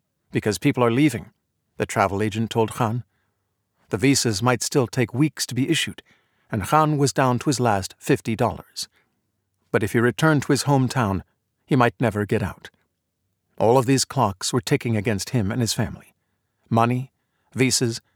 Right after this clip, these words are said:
tickets, Mina's pregnancy, the Taliban. Khan decided to stay in Kabul and wait. Even with the scenes of chaos at travel agencies and banks and passport offices,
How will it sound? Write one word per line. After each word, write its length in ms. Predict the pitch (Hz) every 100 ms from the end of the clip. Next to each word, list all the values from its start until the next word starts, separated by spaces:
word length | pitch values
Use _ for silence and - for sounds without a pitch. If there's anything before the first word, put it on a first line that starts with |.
| _
tickets, 480 | - 135 139 - - - _ _ -
Mina's 280 | 113 95
pregnancy, 600 | - 139 127 123 - 120 - _ _ _
the 100 | -
Taliban. 460 | - 127 78 - - - _ _ _ _ _ _ _ _ _
Khan 320 | - 156 156
decided 400 | 139 - 123 117
to 100 | 127
stay 260 | - 135 117
in 120 | 139
Kabul 460 | - 110 95 90 -
and 160 | 107
wait. 300 | 95 73 - - _ _ _ _ _ _ _ _ _ _ _ -
Even 260 | 160 165
with 100 | 151
the 60 | 131
scenes 340 | - 170 147
of 140 | 127 -
chaos 420 | 156 147 131 -
at 80 | 123
travel 360 | - 160 131
agencies 640 | 131 110 107 - 131 139 127
and 180 | 95 90
banks 440 | 135 127 123 -
and 140 | 104
passport 420 | - 135 120 123 117
offices, 460 | 110 110 - 117